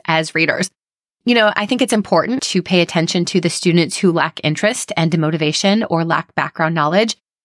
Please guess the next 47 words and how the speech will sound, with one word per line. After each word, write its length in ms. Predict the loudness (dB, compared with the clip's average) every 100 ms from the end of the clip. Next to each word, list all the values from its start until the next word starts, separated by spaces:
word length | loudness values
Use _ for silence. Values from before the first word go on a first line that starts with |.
| _ -2
They 260 | 2 2
should 180 | 2 2
be 120 | 2
just 260 | 2 0 0
as 100 | 2
much 200 | 2 2
of 100 | -2
a 60 | 0
concern 560 | -2 -2 0 2 0
for 220 | 0 0
us 140 | 0 -2
as 140 | -2
reading 280 | 0 0 2
teachers 480 | 0 -2 0 0 2
as 240 | 2 2
the 100 | 0
students 440 | -2 0 2 2 0
who 100 | -2
struggle 300 | -2 -2 -2
with 120 | -2
accuracy 560 | -2 -4 -4 -6 -2 -4
or 60 |
fluency. 580 | -4 -6 -6 -8 -8 -8 -10 _ _
And 140 | -4 -2
the 60 |
reason 240 | 2 0 0
for 120 | 0
that 140 | 0
is 260 | 0 0 -2
because 380 | -4 -2 -4 -2
I 200 | -2 0
know 320 | 2 4 2 0 _ _ _
we 280 | 2 4 4
want 360 | 4 2 0 -6 _ 0
all 200 | 2 2
of 100 | 0
our 80 |
students 420 | -2 -2 -2 -2 -4
to 120 | -2
be 100 | -2
successful 640 | -4 -2 -4 0 0 0 _ _ _
and 160 | 0 0
fall 240 | 2 2
in 100 | 2
love 140 | 2 0
with 160 | -2
reading 340 | -2 -4 -4